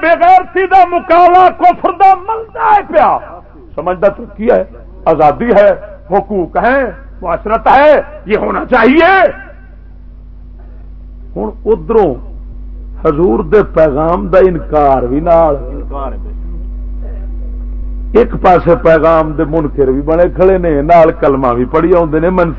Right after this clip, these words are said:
Speaker 1: سمجھ نہیں لگدی، یہ کلمہ ہے کہو جا؟ توجہ نہیں فرمائی۔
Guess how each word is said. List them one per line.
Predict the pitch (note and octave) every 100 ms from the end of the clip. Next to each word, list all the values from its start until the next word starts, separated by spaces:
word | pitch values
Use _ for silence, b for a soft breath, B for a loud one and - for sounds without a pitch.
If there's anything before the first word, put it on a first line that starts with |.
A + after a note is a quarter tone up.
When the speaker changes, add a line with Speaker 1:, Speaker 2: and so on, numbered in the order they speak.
| D#3+
Speaker 1:
سمجھ | F3+
نہیں | G3 G3+
لگدی، | D#3 B2+ B2
یہ | F#3 G#3
کلمہ | F3+ E3 G3
ہے | G3 D3+ A3+ B3
کہو | A3+ E3 D#3+
جا؟ | A#2+ - - - - - - - - F3+ G#3+ G3+ C#3 - -
توجہ | F3+ G3+ F#3
نہیں | G#3+ G#3+
فرمائی۔ | G3 F#3+ C#3+ B2+ D#3